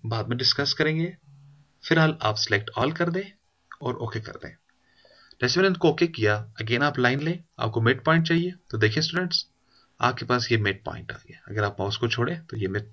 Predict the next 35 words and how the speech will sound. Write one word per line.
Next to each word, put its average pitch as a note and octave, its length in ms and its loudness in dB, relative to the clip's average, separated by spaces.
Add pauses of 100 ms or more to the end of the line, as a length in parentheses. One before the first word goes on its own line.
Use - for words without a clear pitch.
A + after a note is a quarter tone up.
मिड A2+ 180 -2
पॉइंट D#3+ 260 0
है। F#3+ 100 -12 (720)
अब C#3+ 100 2
आप E3 200 0
किसी G#3 320 -6
भी F#3+ 140 -2
लाइन C3+ 280 2
का C3+ 180 0 (120)
ईजीली B2 320 0
मिड A2 260 0
पॉइंट G#2+ 240 -2
उठा - 240 -8
सकते - 340 -16
हो। - 160 -20 (1080)
तो G#2+ 200 -4
ये G#2 120 -4
चीजें A2 240 -2
स्टूडेंट्स B2+ 420 0 (100)
आपको A2 400 -4 (240)
ऑन A#2 180 0
करनी C3+ 320 -2
होंगी। A#2 400 -2 (2000)
उम्मीद D3+ 220 4
है D#3 160 4 (320)
इस - 160 -4
लेसन A#2 240 0
में A2+ 180 0
आपने G#2+ 360 -2
कुछ A2 240 -6
ना A2 80 -6
कुछ - 400 -8 (300)
जरूर C3 300 0
सीखा A2+ 320 -2
होगा। G#2 300 0